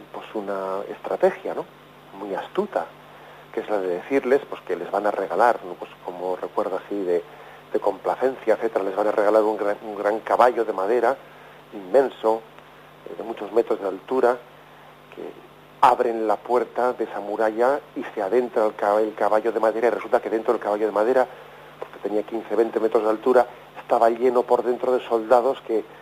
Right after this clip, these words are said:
eh, estaban de esa manera penetrando dentro de la muralla, y así, una vez que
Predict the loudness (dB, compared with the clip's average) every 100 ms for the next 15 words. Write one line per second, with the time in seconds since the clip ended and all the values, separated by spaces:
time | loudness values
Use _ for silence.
0 | -12 -6 -6 -6 0 2 2 -2 -2 0
1 | 2 2 0 -12 -20 -20 -20 0 2 4
2 | 4 4 4 6 4 2 0 2 2 0
3 | 2 4 2 0 2 2 2 0 0 0
4 | 0 0 -4 -2 0 0 -2 -2 -2